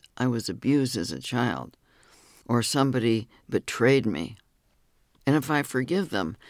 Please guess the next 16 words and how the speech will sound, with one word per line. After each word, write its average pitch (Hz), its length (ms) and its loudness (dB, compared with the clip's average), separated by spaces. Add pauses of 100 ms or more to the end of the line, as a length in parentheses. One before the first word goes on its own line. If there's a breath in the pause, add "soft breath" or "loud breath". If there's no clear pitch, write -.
(160 loud breath)
then 190 140 2
it - 140 -2
means 117 440 0
I'm 127 200 2
condoning 120 580 0
their 120 140 0
behavior." 175 680 -4 (840 soft breath)
But 202 120 -4
it - 140 -10
doesn't 202 340 -4
mean 160 220 -2
that 139 180 -2
at 123 140 -4
all. 90 460 -4 (560 soft breath)
In 113 120 -4
fact, 120 640 -4